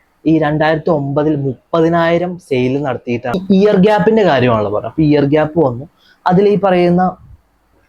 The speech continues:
മമതാ ബാനർജിയുടെ ഇഷ്യൂവിൽ ഇപ്പോഴും കേസ് നടന്നുകൊണ്ടിരിക്കുകയാണ്. ഈ പതിനാല് കോടി രൂപയുടെ നഷ്ടപരിഹാരത്തിനുള്ള കേസ് നടന്നുകൊണ്ടിരിക്കുകയാണ്. അപ്പോ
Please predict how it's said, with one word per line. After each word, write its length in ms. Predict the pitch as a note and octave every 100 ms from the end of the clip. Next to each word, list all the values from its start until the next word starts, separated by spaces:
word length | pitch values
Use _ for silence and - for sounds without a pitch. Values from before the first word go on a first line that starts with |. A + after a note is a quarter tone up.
| -
മമതാ 380 | C#3+ C3+ D#3+ D3
ബാനർജിയുടെ 560 | D3+ D3 C#3+ C3+ D#3
ഇഷ്യൂവിൽ 340 | D3+ - C#3 C3+
ഇപ്പോഴും 320 | - C#3+ C#3+ C#3
കേസ് 320 | B2 C3 D#3+
നടന്നുകൊണ്ടിരിക്കുകയാണ്. 920 | D#3 A#2+ A2+ A2 A2 F#2+ - G#2 G2+ A#2
ഈ 140 | C#3 C#3
പതിനാല് 460 | C3 B2+ C3+ C#3
കോടി 300 | D3 B2+ B2
രൂപയുടെ 540 | B2 A#2 A2 A#2 A#2 - _ - - -
നഷ്ടപരിഹാരത്തിനുള്ള 1080 | D3+ - F3+ F3 D#3+ D#3+ D3+ D3+ D#3 D3+ E3+ D#3
കേസ് 220 | D3 D#3
നടന്നുകൊണ്ടിരിക്കുകയാണ്. 640 | C3+ A#2 A2+ G#2+ G#2+ A2
അപ്പോ 300 | A#2 - E3